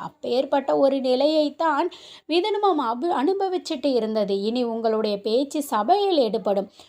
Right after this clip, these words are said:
உங்களுடைய வார்த்தையை கேட்டு குடும்பத்தில் முடிவுகளை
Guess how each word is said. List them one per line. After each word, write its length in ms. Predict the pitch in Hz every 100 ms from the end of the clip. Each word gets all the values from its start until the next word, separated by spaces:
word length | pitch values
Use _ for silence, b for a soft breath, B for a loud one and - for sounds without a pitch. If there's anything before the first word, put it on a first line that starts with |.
| b
உங்களுடைய 480 | 269 302 330 311 302
வார்த்தையை 640 | 262 269 330 392 381 339 302 285
கேட்டு 420 | 294 302 349 359 294 b b b -
குடும்பத்தில் 480 | 359 415 403 370 294
முடிவுகளை 600 | 254 269 392 392 339